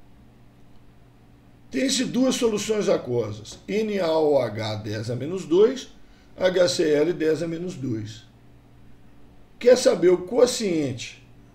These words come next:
P H da solução um dividido pelo P H da solução dois?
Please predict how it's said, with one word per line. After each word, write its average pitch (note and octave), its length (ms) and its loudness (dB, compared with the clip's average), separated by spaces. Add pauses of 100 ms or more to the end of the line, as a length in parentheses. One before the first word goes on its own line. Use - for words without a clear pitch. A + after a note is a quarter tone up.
(200)
P A#2+ 120 -6
H A#2+ 320 -2
da A3 120 -2
solução D3 480 -4
um A2+ 200 -8 (760)
dividido E3 520 -4
pelo E3+ 220 -4
P F3 120 -2
H C3+ 240 0
da C3+ 120 -4
solução C#3+ 440 -6
dois? G#2 400 -14